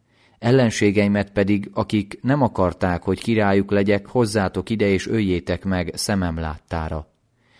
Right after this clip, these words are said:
E szavak után Jézus folytatja útját Jeruzsálem felé. Elmélkedés. A mai evangéliumban Jézus példabeszédét olvassuk egy királyról,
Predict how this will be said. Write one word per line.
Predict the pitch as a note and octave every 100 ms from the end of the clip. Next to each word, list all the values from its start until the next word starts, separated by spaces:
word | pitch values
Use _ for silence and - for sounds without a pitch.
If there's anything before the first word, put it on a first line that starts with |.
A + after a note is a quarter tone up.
| _ _ -
E | G#2+
szavak | - G#2+ F#2+ -
után | G#2 A2 F#2+ F#2
Jézus | G#2 G2 G2 - -
folytatja | - G#2 F2 E2 - E2+
útját | F#2 - - E2+ D#2
Jeruzsálem | - F2+ E2 D#2+ F2 D#2 D#2+ D#2
felé. | - D#2+ D#2+ D#2+ D2+ _ _ _ _ _ _ _ _ _ _ _ _
Elmélkedés. | G2 G2 E2+ D#2 - D#2+ D#2+ C2+ - _ _ _ _ _ _ _ _ _ _ _ - - _
A | F#2+
mai | C3+ F3
evangéliumban | C#3+ A#2+ G#2+ G#2 G2 G2 A#2 B2+ A#2+
Jézus | A#2 A2 G2
példabeszédét | - A#2+ G2+ F2+ F2+ - F#2 F#2+ A2
olvassuk | G#2+ F#2+ - G#2+ G2+
egy | - G2
királyról, | - A#2 G2 F2 E2+ E2 E2